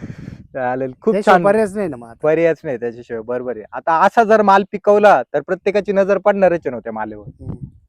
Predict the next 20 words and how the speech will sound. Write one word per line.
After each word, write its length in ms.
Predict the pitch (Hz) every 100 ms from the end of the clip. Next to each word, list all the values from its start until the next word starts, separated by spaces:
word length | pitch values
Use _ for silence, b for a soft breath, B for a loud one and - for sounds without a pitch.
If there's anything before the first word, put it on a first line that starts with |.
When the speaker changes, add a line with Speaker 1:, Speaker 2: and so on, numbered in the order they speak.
| _
Speaker 1:
बरोबर 280 | 135 170 123
का 80 | 110
नाही? 120 | 110 _ _ _ _ _ _ _ _ _ _ 170 160 160 _ 147 113 _ b b b b b b _
आणि 560 | 143 196 214 214 208 190
आतापर्यंत 560 | 160 170 220 226 226 214 220 214
मला 220 | 196 214
हे 220 | 208 208
सांगा, 280 | 190 165 151
आता 460 | 151 - 175 175 165
केमिकल 600 | - _ 185 208 220 226
पण 160 | 226
भरपूर 280 | 202 175 156
वापरलं 340 | 143 147 160 165
असेल 180 | 151
तुम्ही, 180 | 143 151
बरोबर 240 | 139 196 170
ना? 100 | 143 _ _ _ -
केमिकल 420 | 185 208 208 220
आणि 240 | 214 214
ह्या 120 | 196